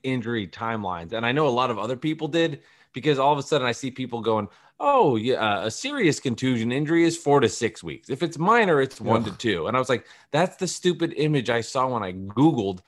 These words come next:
Speaker 1: and tried to figure out how long this guy would, it could potentially be." Uh, so I don't wanna rush to judgment on those things. You gotta see what happens and see how he's actually feeling. But yes, contusion is just like a big, bad bruise,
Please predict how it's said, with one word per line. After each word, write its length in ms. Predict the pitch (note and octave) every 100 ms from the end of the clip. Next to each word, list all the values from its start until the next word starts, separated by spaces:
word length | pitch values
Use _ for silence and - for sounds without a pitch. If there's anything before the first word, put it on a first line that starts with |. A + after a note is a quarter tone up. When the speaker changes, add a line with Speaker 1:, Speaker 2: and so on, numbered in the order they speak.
| _ _ _
Speaker 1:
and 100 | A#2+
tried 200 | D3 C#3
to 40 | A#2
figure 320 | - B2+ C3
out 60 |
how 160 | B2 B2+
long 260 | B2 B2 A#2+
this 140 | A2+
guy 140 | B2 A#2
would, 240 | G2+ A2
it 260 | A#2 A#2 A#2
could 220 | B2 G#2
potentially 560 | - C3 B2 - G#2+ G#2
be." 260 | F#2 E2+ _ _ _ _ _ _ _ -
Uh, 400 | A#2+ A#2 A2+ A2
so 140 | C3
I 40 | E3
don't 80 | G3
wanna 240 | C#3+ G#2 A2+
rush 220 | C3+ D3
to 120 | - A#2
judgment 420 | C3 C3 A#2 A2+
on 180 | G2 G#2+
those 300 | A#2 B2+ -
things. 300 | F2+ E2 -
You 60 |
gotta 140 | C#3 B2
see 120 | -
what 140 | A2
happens 480 | G2+ G#2+ A2+ A2 G#2
and 100 | G#2
see 120 | -
how 160 | A2+ G2
he's 180 | F#2+ F#2+
actually 320 | G2+ - F#2+
feeling. 460 | - A#2+ B2 C#3 C3+ _ _ -
But 120 | C3
yes, 320 | C3 F#2 -
contusion 580 | - A2+ F#3+ G#3+ F#3 F3+
is 160 | C#3
just 160 | B2 C3+
like 160 | B2 G#2+
a 80 |
big, 300 | F#2+ D3 C3+
bad 320 | C3 B2+ G2 F2+
bruise, 580 | A#2+ B2+ A#2+ A#2+ A2